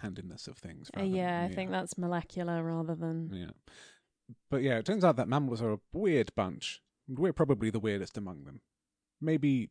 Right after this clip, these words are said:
Speaker 1: me and you aren't the weirdest among them. Perhaps the people who had to follow around thirty squirrels on the University of Exeter campus to see how they did at their peanut puzzle, those might be the weirdest. But we do thank you for your service.
Speaker 2: I don't know, I think I'd be down for following squirrels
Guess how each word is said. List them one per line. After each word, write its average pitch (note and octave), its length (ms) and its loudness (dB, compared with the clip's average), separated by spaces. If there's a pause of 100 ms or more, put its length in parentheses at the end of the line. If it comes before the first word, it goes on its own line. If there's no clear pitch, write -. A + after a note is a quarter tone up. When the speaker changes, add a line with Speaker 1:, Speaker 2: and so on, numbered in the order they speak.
Speaker 1:
me C#3+ 240 6
and A#2 140 2
you A2+ 200 2
aren't F2+ 140 -4
the F#2+ 60 -8
weirdest G2+ 280 -2
among G2+ 200 -4
them. G2+ 120 -4
Perhaps G#2+ 300 -4
the A#2 80 -8
people A2 240 -2
who G#2+ 120 -4
had A2 180 -4
to A2 140 -4
follow A2+ 260 -4
around G#2 300 -4
thirty - 380 -2
squirrels G#2+ 480 -4
on G#2 100 -6
the G2+ 80 -6
University G#2 440 -2
of G2+ 80 -2
Exeter G2+ 300 -4
campus G2+ 380 -6
to - 100 -8
see G#2+ 240 -2
how G#2 200 -4
they G2 140 -2
did G2+ 240 -4
at F#2 100 -8
their G2 160 -6
peanut G#2+ 400 -6
puzzle, G2 340 -6 (100)
those B2 280 2
might F#2+ 160 -6
be - 120 -10
the - 100 -14
weirdest. - 440 -12 (340)
But G2+ 80 -4
we G2+ 100 -2
do A2+ 220 0
thank G#2+ 260 -6
you G#2 60 -6
for G#2 100 -8
your F#2+ 160 -4
service. - 440 -10 (1080)
Speaker 2:
I G3+ 180 2
don't F#3 100 0
know, F3+ 160 4
I F#3 120 4
think F3+ 180 -2
I'd E3+ 120 -2
be F3 100 0
down E3 200 2
for E3 140 -6
following E3+ 380 2
squirrels G3 540 4